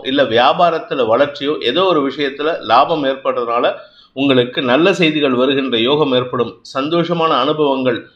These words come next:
உறவுகளின் வருகை, சந்திப்பு போன்ற விஷயங்களால் ஆதாயம் ஏற்படும். குழந்தைகளுடன் இன்று மனசு விட்டு பேசுறதுக்கு உண்டான வாய்ப்பு இருக்கு. குழந்தைகளின்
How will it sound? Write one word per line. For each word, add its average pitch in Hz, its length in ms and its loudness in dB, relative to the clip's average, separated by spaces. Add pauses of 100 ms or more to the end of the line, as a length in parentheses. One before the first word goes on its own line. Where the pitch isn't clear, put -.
(220)
உறவுகளின் 175 640 4
வருகை, 135 340 2 (100)
சந்திப்பு 151 540 -4
போன்ற 143 280 0
விஷயங்களால் 143 600 0 (100)
ஆதாயம் 139 440 4
ஏற்படும். 123 460 -2
குழந்தைகளுடன் 170 760 0
இன்று 127 260 -4
மனசு 147 360 -4
விட்டு 151 260 -6
பேசுறதுக்கு 139 540 -6
உண்டான 123 220 -2
வாய்ப்பு 127 300 0
இருக்கு. 123 260 -8 (460)
குழந்தைகளின் 175 580 2